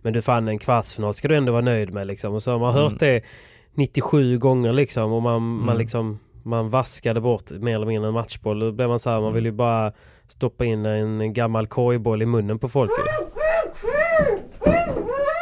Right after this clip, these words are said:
Speaker 1: Men, eh, det
Speaker 2: Ja.
Speaker 1: gör man ju inte.
Speaker 2: Det gör man inte.
Speaker 1: <laughs> Nej, nej då, det är kul att alla kommer fram. Men det blir ju ändå så här,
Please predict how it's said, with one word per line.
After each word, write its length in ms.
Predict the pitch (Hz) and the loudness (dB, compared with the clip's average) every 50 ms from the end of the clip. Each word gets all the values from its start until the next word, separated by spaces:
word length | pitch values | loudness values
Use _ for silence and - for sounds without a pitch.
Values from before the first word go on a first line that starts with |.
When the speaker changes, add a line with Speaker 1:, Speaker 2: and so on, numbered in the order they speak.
| 698 679 403 370 - _ _ _ - - - - - - 120 | -6 -8 -10 -12 -16 _ _ _ -20 -20 -18 -16 -10 -4 0
Speaker 1:
Men, 120 | 131 120 | 2 2
eh, 80 | 113 - | 4 6
det 100 | 180 180 | 6 6
Speaker 2:
Ja. 120 | 160 160 | 8 6
Speaker 1:
gör 100 | 185 156 | 6 6
man 100 | 135 123 | 4 2
ju 40 | 123 | 0
inte. 240 | 120 - 117 - - - - - - - 185 - - - - | 0 -2 -4 -6 -6 -12 -16 -8 -4 -2 0 2 2 2 4
Speaker 2:
Det 60 | 147 | 4
gör 140 | 160 151 139 | 4 4 4
man 140 | 135 123 | 4 2
inte. 400 | 120 120 117 147 135 139 120 107 - - - | 2 2 0 0 0 0 0 0 -2 -8 -14
Speaker 1:
<laughs> 140 | - - - | -14 -6 -2
Nej, 340 | 135 131 127 123 120 113 - - - 117 131 - | 0 2 2 2 2 0 -2 -6 -10 -10 -4 -2
nej 160 | 123 113 120 | 0 0 0
då, 100 | 113 101 | 0 0
det 100 | 95 104 | -2 -4
är 60 | 101 | -4
kul 240 | 101 - 120 110 101 | -2 -2 -2 -2 -2
att 100 | 101 95 | -2 -2
alla 180 | 107 104 104 101 | -2 -2 -4 -4
kommer 180 | - 110 107 | -2 -4 -2
fram. 200 | 95 123 117 98 | 0 0 0 0
Men 80 | 117 135 | 2 0
det 60 | 135 131 | 0 2
blir 160 | 135 147 147 | 2 2 4
ju 60 | 143 | 4
ändå 140 | 143 139 139 | 4 4 2
så 100 | 120 135 | 2 2
här, 240 | 131 120 113 107 110 | 2 2 0 -2 -4